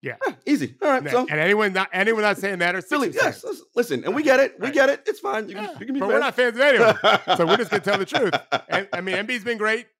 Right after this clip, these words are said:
Speaker 1: Jokic has a little bit of an edge.
Speaker 2: He, he
Speaker 1: Yeah,
Speaker 2: certainly
Speaker 1: I
Speaker 2: does.
Speaker 1: think. All right.
Speaker 2: Second
Speaker 1: My
Speaker 2: team.
Speaker 1: second, uh, well, one of our names will be the same, Ja.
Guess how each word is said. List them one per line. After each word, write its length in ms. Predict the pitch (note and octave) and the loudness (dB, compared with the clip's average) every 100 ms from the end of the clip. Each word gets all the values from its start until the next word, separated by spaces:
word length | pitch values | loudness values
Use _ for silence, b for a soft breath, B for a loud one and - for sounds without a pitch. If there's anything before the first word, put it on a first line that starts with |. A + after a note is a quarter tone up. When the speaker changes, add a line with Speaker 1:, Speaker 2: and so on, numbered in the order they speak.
| - | -10
Speaker 1:
Jokic 400 | F3+ F#3 F#3+ F#3+ | -6 -6 -8 -8
has 220 | F3+ E3 | -8 -6
a 60 | E3 | -8
little 200 | D#3+ D3+ | -8 -8
bit 120 | C#3+ | -8
of 60 | B2+ | -8
an 60 | F#2 | -10
edge. 60 | D#2 | -14
Speaker 2:
He, 260 | D#2 E2 E2 | -14 -16 -12
he 80 | F#2+ | -10
Speaker 1:
Yeah, 80 | |
Speaker 2:
certainly 340 | A2+ A2+ G#2+ G#2+ | -2 -2 -2 -6
Speaker 1:
I 20 | |
Speaker 2:
does. 280 | F2+ D2 - | -8 -10 -20
Speaker 1:
think. 40 | _ _ _ - | _ _ _ -6
All 80 | E3+ | -2
right. 240 | E3 B2 _ _ | -2 -4 _ _
Speaker 2:
Second 260 | - C3+ D3 | -4 0 2
Speaker 1:
My 120 | E3 | 2
Speaker 2:
team. 80 | D#3+ | 2
Speaker 1:
second, 500 | - F#3 F#3+ F3+ D#3+ _ _ _ D#3 | 0 -2 -2 -4 -10 _ _ _ -20
uh, 40 | - | -14
well, 220 | C#3+ C#3 | -6 -4
one 160 | B2+ F#3 | -2 0
of 80 | E3 | 0
our 80 | C#3 | -2
names 260 | C3 A#2 | -6 -8
will 60 | B2 | -12
be 80 | A2 | -12
the 100 | G#2+ | -14
same, 460 | A#2 A2 G#2+ G#2 _ | -14 -12 -14 -18 _
Ja. 320 | C#3+ C3 G#2+ | -6 -4 -6